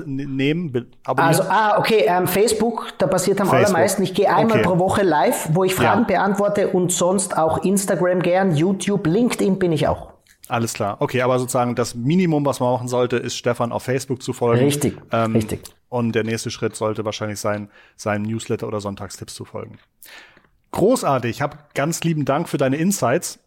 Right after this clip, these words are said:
Speaker 1: und auch für deine Tipps und die Verhaltensregeln zur besseren Körpersprache. Ich werde gleich nach dem Gespräch mich mal vor den Spiegel stellen und mal ein bisschen <laughs> ausprobieren. Und ich bin mir sicher, dass du auch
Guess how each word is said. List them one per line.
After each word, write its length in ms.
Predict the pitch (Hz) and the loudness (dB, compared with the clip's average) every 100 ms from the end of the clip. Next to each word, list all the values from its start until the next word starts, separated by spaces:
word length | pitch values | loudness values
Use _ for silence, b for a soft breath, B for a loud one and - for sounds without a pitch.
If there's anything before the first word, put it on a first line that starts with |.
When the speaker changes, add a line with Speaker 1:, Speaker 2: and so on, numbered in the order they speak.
| _ - | _ -2
Speaker 1:
und 260 | 139 147 | 0 0
auch 100 | 135 | -2
für 80 | - | 0
deine 200 | 139 131 | 0 0
Tipps 280 | 131 - - | 0 -4 -2
und 120 | 135 | -6
die 60 | 120 | -4
Verhaltensregeln 720 | 110 123 151 127 120 113 113 | -2 -2 -2 -4 -2 -2 -2
zur 300 | - 113 107 b b b | -4 -2 -2 b b b
besseren 260 | 123 - 120 | -4 -2 -4
Körpersprache. 560 | - 147 151 - 120 127 | -2 0 0 -2 -2 -2
Ich 40 | |
werde 160 | 127 123 | 0 0
gleich 220 | 139 151 | 0 0
nach 100 | 156 | -2
dem 160 | 143 135 | -2 -4
Gespräch 380 | 127 135 139 135 | -4 -2 -2 -2
mich 80 | |
mal 100 | 123 | -4
vor 140 | 120 123 | -2 -2
den 100 | 120 | -4
Spiegel 320 | - 175 139 | -4 0 0
stellen 400 | - 113 143 202 B B - - - | 0 -2 -2 -4 B B -8 -4 -2
und 80 | 117 | 0
mal 80 | |
ein 60 | 117 | 0
bisschen 200 | 123 127 | -2 -2
<laughs> 0 | |
ausprobieren. 600 | 147 - 127 120 180 202 - | -2 -2 -2 0 0 -4 -4
Und 140 | 131 | -2
ich 60 | 127 | 0
bin 120 | 135 | 0
mir 80 | 127 | 0
sicher, 260 | 151 156 | 0 -2
dass 240 | 135 127 - | 0 -2 -2
du 140 | 135 | -4
auch 300 | 127 135 - | 0 -2 -4